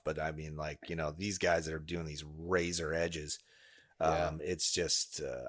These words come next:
Speaker 1: I'm, I'm working on that. I have a couple of, uh, new concepts coming out. Uh, my, my sharpening jig for the Revolution works really well, uh, and it will give it, like, a razor sharp edge. But then,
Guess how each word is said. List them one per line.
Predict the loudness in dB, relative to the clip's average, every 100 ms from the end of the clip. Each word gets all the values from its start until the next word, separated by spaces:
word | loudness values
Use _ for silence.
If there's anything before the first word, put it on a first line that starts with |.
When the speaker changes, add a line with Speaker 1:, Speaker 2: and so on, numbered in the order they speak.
| 4
Speaker 1:
I'm, | 4 6
I'm | 8
working | 12 12 12 6 4
on | 4
that. | 2 4
I | 6
have | 10 10 10
a | 8
couple | 8 8 8
of, | 6 4 2
uh, | 4 4 2
new | 0 0 -2 -4
concepts | 2 4 4 2 2 2
coming | 2 0 2
out. | 2 2 -2 -6
Uh, | -4 -4 -6 -2
my, | 6 6 6
my | 8 8 6
sharpening | 6 10 12 12 6 2 6
jig | 8 8
for | 6 0
the | 2
Revolution | 6 6 6 2 2 0 0
works | -2 0 0
really | 0 2
well, | 8 10 10 6 0 -14 -20 -20 -20 _
uh, | 2 4 4 4
and | 4 6
it | 4
will |
give | 4 4 4
it, | 4
like, | 2 2
a | 2
razor | 4 4 4 4
sharp | 6 6 6
edge. | 6 6 2 -4 -8 -20 _ _ 8
But | 8 10
then, | 10 10 8 6 0 -4